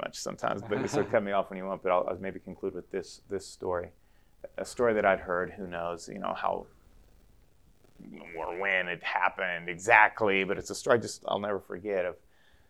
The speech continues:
Speaker 1: of an argument like this taking place, some, some non-Catholic kind of getting upset outside of this basilica,
Speaker 2: Mm-hmm.
Speaker 1: yelling at the Catholic that walked out the doors, and
Speaker 2: Mm-hmm.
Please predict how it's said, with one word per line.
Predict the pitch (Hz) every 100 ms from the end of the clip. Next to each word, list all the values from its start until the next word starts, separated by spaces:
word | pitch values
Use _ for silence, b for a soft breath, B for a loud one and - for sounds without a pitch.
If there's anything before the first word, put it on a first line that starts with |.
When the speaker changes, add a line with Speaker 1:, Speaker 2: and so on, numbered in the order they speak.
| b b
Speaker 1:
of | 104 92
an | 92
argument | 113 98 98 87
like | 95 90
this | - -
taking | 92 82 80
place, | - 95 92
some, | - 101 95 92
some | - 95
non-Catholic | 90 87 87 - 92 87 92 - -
kind | 50
of | 87
getting | - -
upset | 87 - - 87 85
outside | 90 82 - - 85
of | 85 85
this | 90
basilica, | - - - 92 85 85 95
Speaker 2:
Mm-hmm. | 87 85
Speaker 1:
yelling | 85 85
at | 82 -
the | 82
Catholic | - 82 - -
that | -
walked | 87 85 -
out | 87 -
the |
doors, | 87 85 85 85 85 -
and | -
Speaker 2:
Mm-hmm. | -